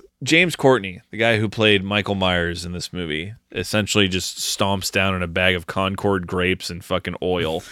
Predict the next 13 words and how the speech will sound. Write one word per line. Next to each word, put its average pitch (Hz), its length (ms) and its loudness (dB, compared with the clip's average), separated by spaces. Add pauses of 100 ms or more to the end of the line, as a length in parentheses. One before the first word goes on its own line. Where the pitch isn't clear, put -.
(300)
and 95 120 -2
it 95 60 -2
just 98 200 -2
shoots 135 440 4
out 101 200 4
everywhere. 85 500 -4 (420)
This 135 180 0
doctor 175 340 8
got 127 200 6
what 120 100 0
he 107 60 2
fucking 117 320 4
deserved. 92 540 -2